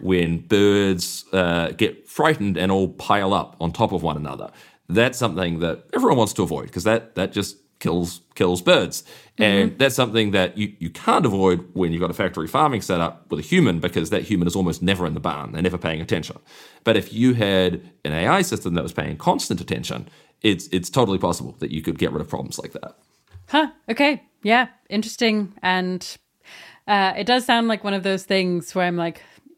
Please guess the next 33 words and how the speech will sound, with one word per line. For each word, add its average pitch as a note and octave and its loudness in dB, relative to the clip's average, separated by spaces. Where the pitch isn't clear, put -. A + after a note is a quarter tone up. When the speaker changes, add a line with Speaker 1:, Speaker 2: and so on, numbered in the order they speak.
Speaker 2:
"Yeah, F3+ 2
it F3+ -6
sounds F#3+ 0
like F#3 -2
a - -8
slight G3 -2
improvement, G3 -6
<laughs> A3+ -2
uh, G3 2
to A3 -2
a G#3 -4
system - -4
that F3+ -4
is D#3+ 2
still G#3+ -4
Speaker 1:
<laughs> A3+ -2
Speaker 2:
torture." G#3 0
But, G#3+ 2
um, G3 0
yes, G#3 4
Speaker 1:
Yeah. E3+ 0
Speaker 2:
it G3 -6
does G#3+ 2
seem G3+ 2
better F#3 0
if, - -8
um, F3+ -2
if F#3+ -6
that F3+ 0
doesn't F3+ -10
happen F3 -8
as E3+ -10
often. - -8